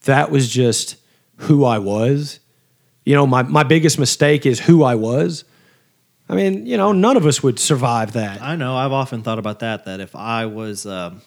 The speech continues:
Speaker 2: the person that I was even ten years ago, the person that I am now,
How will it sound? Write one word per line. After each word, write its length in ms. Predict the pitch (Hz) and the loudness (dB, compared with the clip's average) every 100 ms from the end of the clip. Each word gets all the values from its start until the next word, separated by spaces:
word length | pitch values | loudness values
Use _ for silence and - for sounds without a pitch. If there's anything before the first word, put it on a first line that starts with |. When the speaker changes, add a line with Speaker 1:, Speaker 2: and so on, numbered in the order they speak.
| _ _ - | _ _ -16
Speaker 2:
the 100 | 107 | -14
person 400 | - 156 - 143 | -6 -6 -6 -6
that 100 | 135 | -4
I 120 | 127 | -4
was 480 | 110 110 101 95 - | -6 -6 -8 -12 -14
even 260 | 113 107 98 | -14 -12 -14
ten 240 | 110 101 | -14 -12
years 240 | 101 95 82 | -12 -14 -16
ago, 300 | 67 73 73 | -18 -18 -18
the 80 | |
person 320 | - 104 - 92 | -16 -18 -16 -14
that 60 | |
I 40 | 85 | -12
am 280 | 82 82 87 | -14 -16 -14
now, 480 | 90 80 73 73 | -12 -12 -16 -20